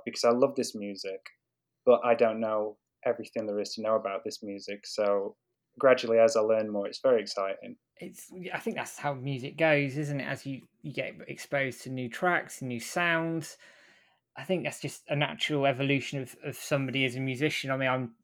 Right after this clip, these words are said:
Speaker 2: don't call, I'm not a naturally talented musician at all, but I think back to when I first picked up my bass guitar to where I ended up when I finished gigging. I think my, my influences, my, my impression of music changed quite a lot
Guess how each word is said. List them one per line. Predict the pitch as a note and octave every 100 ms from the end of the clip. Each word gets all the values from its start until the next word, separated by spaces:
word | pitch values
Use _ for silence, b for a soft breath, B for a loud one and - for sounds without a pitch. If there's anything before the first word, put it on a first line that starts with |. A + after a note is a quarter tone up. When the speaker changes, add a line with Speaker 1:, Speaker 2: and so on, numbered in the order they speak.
| C#3
Speaker 2:
don't | C3+ B2
call, | A2+ C#3+ B2 -
I'm | A#2+ A#2 _ -
not | D3 D3+ C#3 C#3
a | A#2 _ _ _ F3
naturally | D3 C3 - C#3
talented | - C#3 A#2 B2+
musician | C3 B2+ - C3
at | B2 -
all, | D#3 C3+
but |
I | A2+
think | - C#3+ C3+ - _
back | C3+ -
to | -
when | C3+ C3
I | B2 B2 - -
first | E3 D3+
picked | - A#2+
up | C3
my | C3
bass | B2 B2+ B2
guitar | B2 - A#2+ C3 C#3+ _ _ _
to | -
where | C3+ C3 C3
I | C3
ended | C3+ B2 B2
up | C3 -
when | C3+
I | B2+
finished | A#2+ - B2+ B2 -
gigging. | E3 C#3 A#2 A2 -
I |
think | - C#3+
my, | B2+ C3 B2+ B B B B
my | C#3+ C#3+
influences, | D3+ D3 - C3+ C3 - C#3+ C3+
my, | B2+ C3 A#2+ -
my | C#3+ B2 B2+ C3+ D3+ _ _ _ _ _ _ _
impression | C3 - C#3+ - C#3
of | C3
music | C3+ B2 B2+
changed | - D#3+ D3+ D3+ -
quite | - D3 A#2+
a |
lot | D3+ D#3